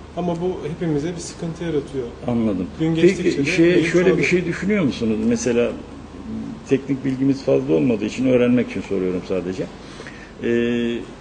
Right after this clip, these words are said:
Speaker 2: acaba oranın çöküş yapması Bandırma'nın da birinci derecede bir deprem bölgesi olduğunu hepimiz biliyoruz. Bu herkesin malumu. Acaba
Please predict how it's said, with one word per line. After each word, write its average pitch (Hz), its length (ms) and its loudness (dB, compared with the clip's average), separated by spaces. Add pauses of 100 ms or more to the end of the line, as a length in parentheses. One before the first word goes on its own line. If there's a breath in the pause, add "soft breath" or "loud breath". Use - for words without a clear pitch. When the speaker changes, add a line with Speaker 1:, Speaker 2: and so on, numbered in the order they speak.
(280)
Speaker 2:
acaba 135 300 4
oranın 135 500 4
çöküş - 440 -4
yapması 123 540 2 (600)
Bandırma'nın 127 600 0
da 107 140 -2
birinci 117 400 0
derecede 110 480 -2
bir 113 100 -4 (100)
deprem 107 400 0
bölgesi 104 400 -4
olduğunu 110 260 -2
hepimiz 123 400 -2
biliyoruz. 120 360 2 (120)
Bu 92 480 -6
herkesin 117 440 -2
malumu. 95 320 0 (420 loud breath)
Acaba 143 340 4